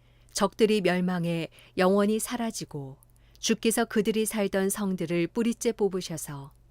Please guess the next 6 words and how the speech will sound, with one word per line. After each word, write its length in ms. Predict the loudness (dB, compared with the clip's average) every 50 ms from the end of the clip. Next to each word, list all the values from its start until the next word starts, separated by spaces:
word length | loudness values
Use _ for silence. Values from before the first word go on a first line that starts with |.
| _ -8
이제 380 | -8 -6 -4 -2 -4 -4 -4 -8 -12 -20 -20 -14 -2
아무도 400 | 0 2 4 4 4 6 6 4
그 240 | 4 4 0 0 0
성을 500 | 0 -2 -2 -2 0 0 0 0 0 -2
기억하지 580 | -4 0 0 2 2 0 -2 -6 -6 -4 -4 -4
못합니다. 840 | -4 -6 -6 -8 -6 -6 -6 -6 -6 -10 -12 -14 -14 -16 -18 -20